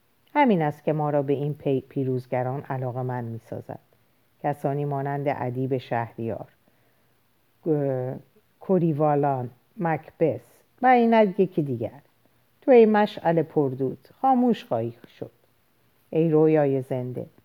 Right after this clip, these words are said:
جنب و جوشی کن و بمیر. مارک برای آن مشعل رومی نه آنکه کششش را داشت، نه این ترحم را،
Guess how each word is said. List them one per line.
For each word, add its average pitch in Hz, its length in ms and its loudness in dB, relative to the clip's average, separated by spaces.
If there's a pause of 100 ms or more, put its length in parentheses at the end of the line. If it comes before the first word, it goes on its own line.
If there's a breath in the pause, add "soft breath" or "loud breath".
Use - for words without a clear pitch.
(280)
جنب 247 280 6
و 247 80 8
جوشی 240 380 0
کن 190 220 0
و 165 100 0
بمیر. 120 380 -4 (960)
مارک 302 340 4
برای 240 360 8
آن 220 200 2
مشعل 190 580 2
رومی 170 460 0
نه 165 120 0
آنکه 160 340 -2
کششش 151 680 -4
را 127 100 -2
داشت، 127 420 -4
نه 170 60 -2
این 156 200 -2
ترحم 131 680 -4
را، 127 140 -10